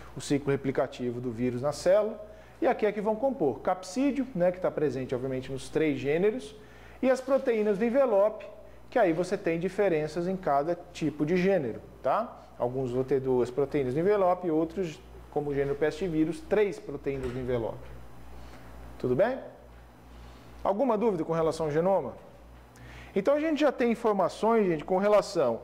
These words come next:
ao envoltório viral e ao genoma. Essas duas informações já não dá pra gente ter uma ideia de como vai ser a penetração do vírus, como a replicação genômica do vírus, como é a síntese proteica do vírus?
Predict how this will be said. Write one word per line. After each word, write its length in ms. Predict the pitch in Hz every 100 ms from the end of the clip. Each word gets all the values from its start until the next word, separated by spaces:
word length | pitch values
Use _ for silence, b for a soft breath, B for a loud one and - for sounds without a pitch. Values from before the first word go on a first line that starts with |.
| -
ao 160 | 156 202
envoltório 680 | 277 247 190 - 214 226
viral 640 | 190 185 170 180 233 - - B B -
e 160 | 226 208
ao 180 | 214
genoma. 540 | 180 208 175 160 131 107 - - - - B B B B B B B -
Essas 340 | 233 262 277
duas 200 | 226 339
informações 600 | 294 277 262 202 - 196
já 120 | 190
não 80 | 277
dá 100 | 240
pra 120 | 233
gente 200 | 202 196
ter 80 | -
uma 160 | 196 180
ideia 340 | 156 165 160
de 120 | 143
como 200 | 147 226
vai 140 | 214 196
ser 120 | 190
a 60 | 175
penetração 640 | 170 165 160 147 - 185
do 100 | 165
vírus, 340 | 139 175 170
como 180 | - 190
a 40 | 180
replicação 680 | 180 180 175 160 - 185
genômica 520 | 160 156 160 160 151
do 120 | 135 131
vírus, 320 | 143 175 151
como 200 | - 180
é 40 |
a 60 | 165
síntese 400 | - 185 170 151
proteica 520 | 151 139 165 170 151
do 80 | 131
vírus? 360 | 139 185 120